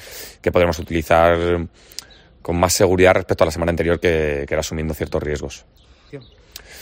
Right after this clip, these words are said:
Speaker 1: Bueno, es verdad que Javi, mm, está más habituado a ser central. Nosotros le hemos intentado generar un contexto que, que le favorezca un poco a sus, a sus cualidades, eh,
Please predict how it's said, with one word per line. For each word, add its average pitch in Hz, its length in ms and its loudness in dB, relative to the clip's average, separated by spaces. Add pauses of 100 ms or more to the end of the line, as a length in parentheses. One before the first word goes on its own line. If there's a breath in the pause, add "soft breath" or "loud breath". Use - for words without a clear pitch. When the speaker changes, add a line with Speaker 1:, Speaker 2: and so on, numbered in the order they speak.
(140 loud breath)
Speaker 1:
Bueno, 107 180 0
es 104 60 -2
verdad 123 180 2
que 117 100 -2
Javi, 92 1120 0
mm, 78 200 -6 (460)
está - 160 -6
más 82 120 -4
habituado 82 260 2
a 85 40 2
ser 92 140 -6
central. 87 440 -2 (540 loud breath)
Nosotros 92 380 -2
le 95 60 0
hemos 95 220 -4
intentado 90 240 0
generar 92 400 0
un 92 320 -4
contexto 92 480 -2
que, 78 680 -2
que - 80 -4
le 80 80 -2
favorezca 80 420 -2
un 85 100 -4
poco 92 240 2
a 82 60 0
sus, 82 520 -10 (100)
a 90 60 -12
sus 85 180 -12
cualidades, 101 720 2 (540 loud breath)
eh, 76 800 -2